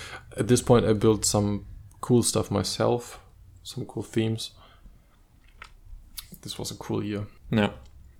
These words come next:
Speaker 2: Makes, makes up for missing pirates. <laughs>
Speaker 1: Mm-hmm.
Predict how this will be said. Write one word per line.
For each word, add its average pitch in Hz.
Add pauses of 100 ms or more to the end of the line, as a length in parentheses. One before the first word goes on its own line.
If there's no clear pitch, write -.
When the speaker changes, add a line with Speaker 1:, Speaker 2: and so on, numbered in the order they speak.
(300)
Speaker 2:
Makes, 104
makes 110
up 110
for 95 (520)
missing 107
pirates. 92
<laughs> - (920)
Speaker 1:
Mm-hmm. 135